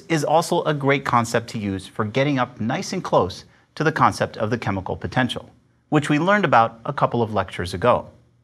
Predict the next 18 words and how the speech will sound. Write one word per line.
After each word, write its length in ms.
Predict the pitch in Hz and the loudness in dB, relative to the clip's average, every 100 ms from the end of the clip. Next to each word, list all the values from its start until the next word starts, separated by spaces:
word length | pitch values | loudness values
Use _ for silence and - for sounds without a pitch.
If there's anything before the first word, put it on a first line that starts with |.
| _ _ _ _ _ _ | _ _ _ _ _ _
Remember 500 | 147 175 190 143 - - - - | 0 2 4 2 2 -8 -14 -2
from 160 | 160 | 2
the 80 | 147 | 4
last 300 | 180 220 - | 4 2 2
lecture 320 | 135 - 113 - - - | 0 2 -2 -2 -12 0
that 180 | 143 | 0
the 80 | 143 | 0
Gibbs 400 | 127 139 214 226 | -4 -2 -4 -4
free 260 | - 190 156 | -4 -4 0
energy 480 | 143 139 110 101 - _ 151 | 0 0 -2 -8 -10 _ -4
is 120 | 147 | -2
a 60 | |
state 380 | 151 - 151 - | -4 -2 -2 -2
function, 400 | 110 92 - 73 - _ _ _ | -4 -4 -6 -12 -14 _ _ _
useful 420 | 143 190 220 214 202 | -2 -2 0 2 2
for 200 | 165 131 | 2 0
determining 580 | 123 170 170 170 147 | 0 0 0 -2 -4
equilibrium 560 | 143 156 147 135 139 | -4 0 0 2 0